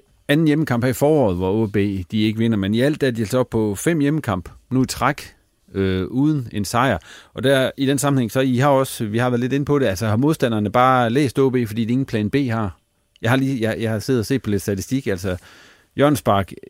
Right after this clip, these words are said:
jeg gik, det gik rigtig godt i starten af sæsonen, der blev scoret mange mål på, efter Jørgen Spark og så videre. Det er ved at være et godt stykke tid siden, men Pallesen for eksempel, som jo også lavede rigtig mange assist, han har ikke lavet en assist siden ottende spillerunde.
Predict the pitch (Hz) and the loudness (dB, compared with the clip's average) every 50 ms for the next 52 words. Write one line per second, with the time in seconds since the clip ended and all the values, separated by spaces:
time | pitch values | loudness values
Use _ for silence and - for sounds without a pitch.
0 | - - 117 117 - 131 120 107 107 _ _ - 127 120 147 135 139 135 131 123 | -6 -4 -2 0 0 0 0 0 -4 _ _ -6 -2 0 2 2 4 2 2 2
1 | 120 120 104 - 135 135 135 117 104 92 - 117 120 120 113 101 95 - - 107 | 2 0 2 2 2 2 2 0 -2 -2 -2 0 0 0 0 -2 -2 -2 -2 0
2 | 104 110 127 131 123 117 110 90 - - - 113 - - 113 104 104 113 120 110 | 2 2 2 2 2 2 0 -2 -6 -8 -8 -8 -6 -2 0 0 2 2 0 0
3 | - - 98 98 92 - 107 110 98 101 117 120 120 131 127 110 104 95 95 95 | 0 0 0 0 0 -2 -4 -4 -2 -2 0 0 2 2 2 2 2 2 0 0
4 | - - 120 127 - - 107 - - 123 110 98 123 120 117 104 - - 135 156 | 0 0 -2 -2 -2 -4 -6 -4 -4 -4 -2 -2 0 0 0 0 0 0 0 2
5 | 170 175 135 - 104 - 95 90 85 - 110 104 98 90 82 92 98 98 98 117 | 2 2 0 -2 -4 -4 -4 -6 -4 -2 -2 -2 -2 -4 -4 -4 -2 0 0 0
6 | 131 - - 107 98 92 90 90 87 - _ _ _ _ _ _ _ _ _ - | 0 0 0 0 2 2 2 0 -2 -4 _ _ _ _ _ _ _ _ _ -2
7 | 139 143 - 107 104 101 110 113 104 - - 120 117 - 123 120 123 135 139 - | -2 0 0 -2 -2 0 0 0 0 0 -2 -4 -4 -2 -2 -2 -2 -2 -2 0
8 | 135 135 135 131 120 107 98 95 - - 92 - - - 139 135 - - 131 127 | 0 2 2 2 0 0 -2 -4 -4 -6 -6 -6 -4 -4 -4 -4 -4 -2 0 0
9 | 120 113 - - 131 151 - 104 - - 123 127 120 101 101 95 95 90 | 0 0 -2 -2 -4 -2 -2 -4 -4 -2 -2 0 0 0 0 0 -2 -4